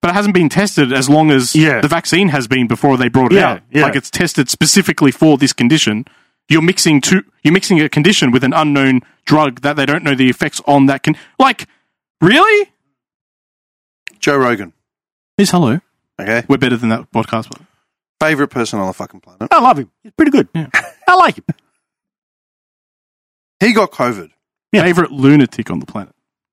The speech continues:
Speaker 1: He's a
Speaker 3: He
Speaker 1: lovable lunatic.
Speaker 3: He got covid, right?
Speaker 1: Yeah.
Speaker 3: So he was isolating in his mansion, away from his family. <laughs> And he came out, he's like, "You don't need the vaccine. I didn't take the vaccine and I survived covid." And what did he have?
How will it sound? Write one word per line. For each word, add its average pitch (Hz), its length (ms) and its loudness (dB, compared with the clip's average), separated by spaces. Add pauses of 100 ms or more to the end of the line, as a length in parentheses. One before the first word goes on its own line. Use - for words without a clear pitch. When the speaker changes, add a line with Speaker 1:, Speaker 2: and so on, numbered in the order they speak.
(120)
Speaker 1:
He's 135 140 0
a 139 60 4
Speaker 3:
He 143 60 6
Speaker 1:
lovable 151 300 2
lunatic. 113 460 0
Speaker 3:
He 165 100 0
got 165 200 0
covid, 110 320 -4 (340)
right? 120 160 0
Speaker 1:
Yeah. 165 60 -4 (540)
Speaker 3:
So 127 100 -2
he - 0 -
was 113 120 -2
isolating 120 500 0
in 104 60 -4
his 92 140 -8
mansion, 104 460 -4 (200)
away 98 160 -4
from 101 140 -12
his 87 120 -16
family. 98 380 -12 (960)
<laughs> - 100 0 (460)
And 160 140 0
he 190 140 0
came 196 260 0
out, 208 140 2
he's 139 120 -4
like, 139 140 -2
"You 139 80 -2
don't 147 160 0
need 135 260 0
the 113 100 -4
vaccine. 117 600 -4 (420)
I 127 180 2
didn't 120 340 -8
take 110 160 -6
the 104 80 -10
vaccine 101 360 -6
and 104 120 -4
I 107 80 2
survived 104 320 -2
covid." 117 340 -4 (580)
And 127 120 -4
what 147 80 2
did 143 100 0
he 151 120 0
have? 214 280 -2